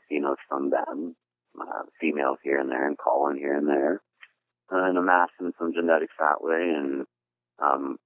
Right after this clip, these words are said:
a couple of pheno hunts on my own through some random seeds. I did one, uh, I'm not sure if you saw it on the Instagram, there was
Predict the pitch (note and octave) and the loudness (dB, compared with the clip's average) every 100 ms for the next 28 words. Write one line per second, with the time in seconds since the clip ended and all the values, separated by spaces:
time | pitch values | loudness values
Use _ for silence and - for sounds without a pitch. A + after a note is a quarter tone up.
0 | _ - D#2 D2+ - D#2 C#2+ C#2 C#2 - | _ 0 2 4 2 0 0 0 -2 -2
1 | D2+ C#2+ C#2+ C2 A#1 C2+ D#2+ D2+ - B1+ | -2 0 0 0 -2 -2 -4 -6 -6 -6
2 | - C2+ C2 C2 - _ - C#2+ C#2 C2 | -4 -4 -4 -8 -12 _ -4 -2 -4 -6
3 | - C#2 D2 C#2 C2 C2+ C2 C2 C#2 C2+ | -2 -2 0 0 2 0 0 0 0 -2
4 | C#2 _ _ _ _ _ - - - - | -6 _ _ _ _ _ -8 -8 -8 -8
5 | - - - - - - - - - B1+ | -6 -4 -4 -4 -2 -2 -2 -8 0 2
6 | B1 C2 B1+ - C#2 - B1+ C2+ C2 | 2 0 -8 -10 -12 -10 -6 -2 -2